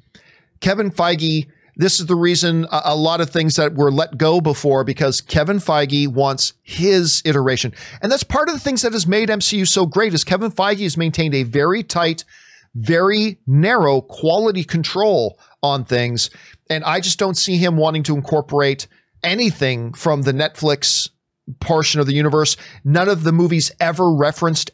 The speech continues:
anything to do with the Netflix shows ever. Um, so I think those are the two big things. Rob, do you think there's, first of all,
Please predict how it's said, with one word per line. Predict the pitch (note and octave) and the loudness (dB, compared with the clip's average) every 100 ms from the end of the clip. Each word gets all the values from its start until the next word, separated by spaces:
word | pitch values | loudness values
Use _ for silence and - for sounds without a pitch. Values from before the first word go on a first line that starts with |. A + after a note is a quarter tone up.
| D3+ | -4
anything | C#3+ F3 D#3+ E3 | 0 0 0 0
to | D#3 | 0
do | C3+ D3 | 0 2
with | D#3+ D#3 | 2 2
the | |
Netflix | C#3 D3+ - D#3 | 0 -2 -2 -4
shows | - - D3+ D3 D3+ C#3+ - | -2 0 2 2 0 -2 -2
ever. | B2+ C3+ D#3 D#3+ D#3+ - - - - _ | -2 0 2 2 0 -8 -20 -20 -20 _
Um, | C#3+ C#3 C3+ C3+ C3 | -2 0 -2 -4 -6
so | - F3+ | -2 0
I | |
think | F3 A3+ | 0 0
those | G3 F#3 | 0 2
are | E3+ | 0
the | |
two | D3 F3+ | 0 0
big | D3+ C#3+ | 0 0
things. | D#3 C3+ | -2 0
Rob, | G3+ B3 | 0 2
do | B3 | 0
you | |
think | C#4+ C4+ | 0 0
there's, | C4 - D#4 F#4+ - - | -2 -4 -8 -10 -18 -12
first | F#3 D4+ B3+ | -4 0 0
of | |
all, | G3+ | 0